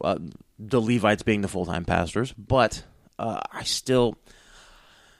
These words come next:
anywhere, anything where you can make a career of it in religion bre-, breeds bureaucracy by necessity, because you have to have some sort of power structure set up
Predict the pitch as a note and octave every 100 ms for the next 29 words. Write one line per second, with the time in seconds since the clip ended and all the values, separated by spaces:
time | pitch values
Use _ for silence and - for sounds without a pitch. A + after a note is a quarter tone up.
0 | _ _ _ _ _ - - - - -
1 | - - A3+ A#3+ G#3 G3+ A3+ A3+ G3+ F3
2 | F3 E3 D#3 D#3 D3+ B2+ - B2+ C#3 C#3+
3 | C#3 A#2+ - C3+ C3+ - - - B2 A#2
4 | B2+ C3+ C#3 C#3 A2 - C3 - A#2 -
5 | - B2 B2+ A#2 A2 A2+ A2+ A2 G#2 -
6 | A2+ G2+ G#2 G2 F#2+ - B2 - G#2 G#2+
7 | - A2 F#2 E2 G2+ G2 G2 G2+ G2 -
8 | A2+ C3 B2 - A2 G#2+ - G#2+ - F#2+
9 | - A#2 B2 G#2+